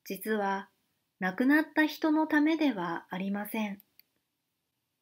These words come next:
葬式や法事に参列している、生きている人のために、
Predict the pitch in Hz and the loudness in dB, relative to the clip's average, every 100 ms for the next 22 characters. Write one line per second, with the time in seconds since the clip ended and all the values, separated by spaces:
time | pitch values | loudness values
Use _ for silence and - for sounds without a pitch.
0 | _ _ - 226 233 233 - 226 220 220 | _ _ -8 -4 -4 -6 -8 -2 0 0
1 | 233 - _ _ _ - 220 269 285 294 | -2 -8 _ _ _ -4 2 4 4 4
2 | 294 294 - _ _ - 220 269 294 294 | 4 2 -2 _ _ -6 0 4 4 4
3 | 302 294 - 285 277 269 269 _ _ _ | -2 -2 2 4 4 2 -2 _ _ _
4 | _ _ _ _ _ _ _ 269 277 - | _ _ _ _ _ _ _ 2 2 0
5 | - 302 240 196 196 - 190 190 185 196 | 4 6 6 0 -6 -6 -4 -4 -4 -4
6 | 208 233 202 | -2 -4 -6